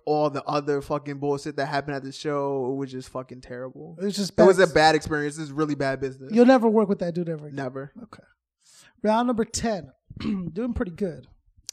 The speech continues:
Speaker 1: Thank you.
Speaker 2: But I got you.
Speaker 1: I try to be honest.
Speaker 2: I got you. Round
Speaker 1: It's
Speaker 2: number
Speaker 1: my thing.
Speaker 2: ten.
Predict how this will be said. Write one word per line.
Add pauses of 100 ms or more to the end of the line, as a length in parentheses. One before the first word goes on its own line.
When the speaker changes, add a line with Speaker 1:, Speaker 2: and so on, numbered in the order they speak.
Speaker 1:
Thank
you.
Speaker 2:
But
I
got
you.
Speaker 1:
I
try
to
be
honest.
Speaker 2:
I
got
you.
Round (500)
Speaker 1:
It's
Speaker 2:
number
Speaker 1:
my
thing.
Speaker 2:
ten.